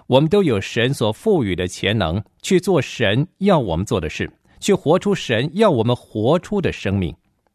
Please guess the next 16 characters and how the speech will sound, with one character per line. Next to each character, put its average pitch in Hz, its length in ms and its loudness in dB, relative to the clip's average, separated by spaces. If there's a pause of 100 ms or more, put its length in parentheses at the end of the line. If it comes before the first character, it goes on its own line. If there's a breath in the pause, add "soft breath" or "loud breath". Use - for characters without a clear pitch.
(760)
所 95 180 -4
以 78 160 -2 (380 soft breath)
我 120 120 2
们 120 120 0
不 127 140 -2
必 131 180 0
跟 120 160 0
别 107 200 -2
人 120 160 0
比 71 200 -8
较， 80 260 -2 (420 loud breath)
也 147 160 2
不 180 120 0
用 208 160 2
抱 185 280 2
怨， 113 200 0